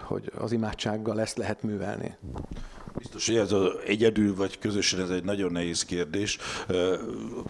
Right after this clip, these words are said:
Speaker 2: volt tanítványom, nagyon ráté-, rá-, ráérzett egy dologra,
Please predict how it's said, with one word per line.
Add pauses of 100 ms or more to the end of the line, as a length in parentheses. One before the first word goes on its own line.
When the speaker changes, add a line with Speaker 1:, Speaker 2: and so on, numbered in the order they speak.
(800)
Speaker 2:
volt
tanítványom,
nagyon
ráté-,
rá-,
ráérzett
egy
dologra,